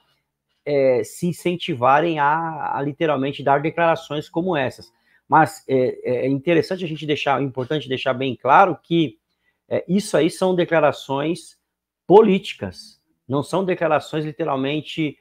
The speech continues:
com cunho militar, com cunho efetivo mesmo das, das palavras, "Ó, é,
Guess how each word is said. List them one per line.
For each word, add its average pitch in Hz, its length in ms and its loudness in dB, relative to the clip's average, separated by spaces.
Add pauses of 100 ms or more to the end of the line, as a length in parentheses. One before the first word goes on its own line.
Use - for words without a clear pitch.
(240)
com 156 240 4
cunho 151 380 4
militar, 139 720 2
com 139 180 -2
cunho 139 300 -2
efetivo 143 800 -4
mesmo 127 320 -4
das, 123 260 -2
das 120 180 -4
palavras, 117 500 2
"Ó, 135 300 4 (460)
é, 120 520 4